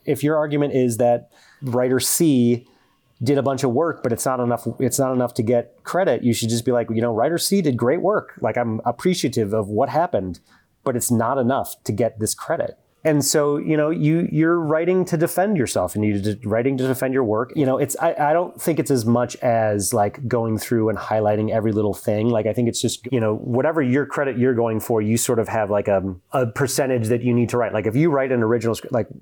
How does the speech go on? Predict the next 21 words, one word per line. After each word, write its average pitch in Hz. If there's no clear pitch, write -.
mine 120
was 123
an 113
original 110
screenplay, -
and 117
it 110
said, 107
"For 127
me 127
to 139
share 127
credit, 127
uh, 113
another 123
writer 117
would 107
have 113
to 123
have 110
written 104